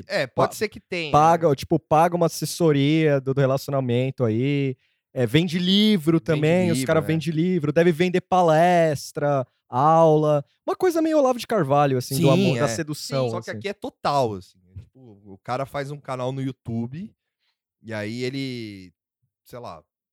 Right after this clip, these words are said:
Speaker 1: tipo
Speaker 2: O Alan Sieber fez uma, um quadrinho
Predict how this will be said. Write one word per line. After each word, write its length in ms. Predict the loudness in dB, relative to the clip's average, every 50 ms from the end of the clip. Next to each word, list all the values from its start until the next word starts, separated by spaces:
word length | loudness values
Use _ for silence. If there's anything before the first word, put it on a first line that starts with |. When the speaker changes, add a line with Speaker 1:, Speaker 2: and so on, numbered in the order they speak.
| _
Speaker 1:
tipo 500 | _ -20 -20 -20 -20 -20 -20 -20 -20 -20 _ _ _ _ _ _ _ _ _ _ _ 2
Speaker 2:
O 100 | 2 4
Alan 200 | 4 2 2 0
Sieber 480 | -2 -2 0 0 2 2 2 2 0 0
fez 320 | -4 -2 -2 -2 0 0
uma, 320 | -2 0 0 2 2 2
um 140 | 0 0 -2
quadrinho 880 | -2 -2 0 0 0 0 -2 -2 -2 -2 -2 -2 -2 -2 -4 -4 -6